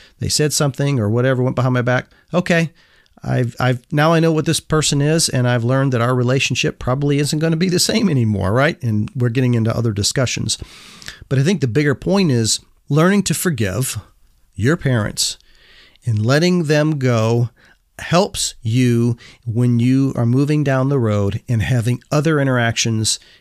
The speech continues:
and, and, and other relationships that you are involved in.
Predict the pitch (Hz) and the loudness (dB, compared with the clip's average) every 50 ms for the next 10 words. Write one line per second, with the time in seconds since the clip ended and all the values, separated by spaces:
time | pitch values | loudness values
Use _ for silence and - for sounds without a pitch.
0 | _ - - 113 101 - - 123 120 117 113 - - 135 120 120 131 143 147 143 | _ -8 -6 -6 -4 -2 -2 -2 0 0 -2 -2 -2 -2 0 0 2 2 2 2
1 | 160 151 143 139 - - - - 123 117 117 113 110 - - 117 - - - 110 | 2 2 2 0 -2 -6 -4 -2 0 0 0 0 0 0 -2 -2 0 0 0 -2
2 | 104 - - - - - - _ _ _ _ _ - 117 107 101 - 117 117 117 | -2 -2 -2 -4 -4 -4 -8 _ _ _ _ _ -6 -4 -4 -2 0 0 0 0
3 | 110 110 107 104 107 101 113 110 107 101 - 104 90 | 0 0 0 0 0 0 0 0 -2 -2 -2 -4 -8